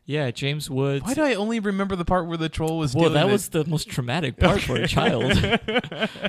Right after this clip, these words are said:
Speaker 1: But yeah, there's one, 'cause there's, like, three or four stories that are all tied together with the cat, and one of 'em is that, uh, James Woods is trying to quit smoking, so he goes to this experimental,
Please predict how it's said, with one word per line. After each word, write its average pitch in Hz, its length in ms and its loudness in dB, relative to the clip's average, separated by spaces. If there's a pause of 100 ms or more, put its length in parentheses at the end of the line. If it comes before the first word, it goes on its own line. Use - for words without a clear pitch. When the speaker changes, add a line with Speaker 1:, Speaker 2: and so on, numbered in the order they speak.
(160)
Speaker 1:
But 139 100 0
yeah, 147 200 2
there's 143 280 -2
one, 147 280 -2
'cause 147 200 -6
there's, 165 160 -4
like, 185 200 -6
three 151 200 -2
or 156 80 -2
four 147 200 -4
stories 127 480 -4
that 110 80 -6
are 110 80 -4
all 117 200 -6
tied - 240 -8
together 113 380 -4
with 104 180 -6
the - 80 -14
cat, 107 500 -6
and 110 300 -8
one 117 120 -4
of 120 160 -4
'em 113 200 -6
is 110 200 -8
that, 110 320 -6
uh, 104 280 -10 (680)
James 131 360 -2
Woods 123 260 0
is 113 100 -8
trying 123 240 -6
to 107 80 -6
quit - 380 -6
smoking, 131 560 -6
so 123 160 -4
he 123 60 -6
goes 120 220 -2
to 120 120 -4
this 117 180 -4
experimental, 113 1120 -6